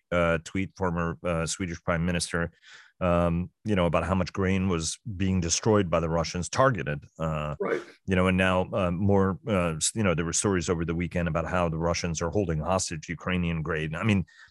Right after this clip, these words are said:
Speaker 1: effectively, it's, it's to make the global food crisis worse,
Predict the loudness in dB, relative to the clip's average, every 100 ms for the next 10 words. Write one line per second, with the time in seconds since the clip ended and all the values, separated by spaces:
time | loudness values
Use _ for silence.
0 | _ 2 4 2 2 2 0 0 -2 -2
1 | 0 2 4 6 6 4 2 4 2 0
2 | -4 -4 -4 0 0 2 0 -2 -2 4
3 | 8 8 6 0